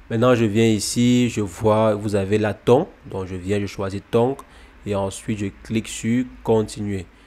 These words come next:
Bien sûr, il faudrait se rassurer que c'est la bonne blockchain. Donc je viens ici, on me dit OK. Donc là maintenant, je peux simplement swapper mes U S D T.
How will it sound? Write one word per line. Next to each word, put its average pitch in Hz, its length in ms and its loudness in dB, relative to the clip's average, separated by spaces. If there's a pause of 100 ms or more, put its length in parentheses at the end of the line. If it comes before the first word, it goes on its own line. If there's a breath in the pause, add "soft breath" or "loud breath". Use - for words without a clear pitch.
(340 loud breath)
Bien 104 140 -4
sûr, - 180 -6
il - 20 -10
faudrait 104 200 -4
se 113 100 -6
rassurer 101 400 -6
que 107 80 -8
c'est 110 100 -6
la 98 120 -4
bonne 113 380 -2
blockchain. 156 720 -4
Donc 98 200 -8
je 95 80 -10
viens 101 160 -4
ici, 101 360 -6
on 104 60 -4
me 98 120 -6
dit 95 120 -8
OK. - 240 -6 (360 loud breath)
Donc 107 100 -4
là 120 100 0
maintenant, 110 240 0
je 101 100 -4
peux 120 220 -4
simplement 107 460 -6
swapper 107 360 -8
mes 101 220 -6
U 107 80 -2
S 98 140 -4
D 104 80 -4
T. 117 320 -2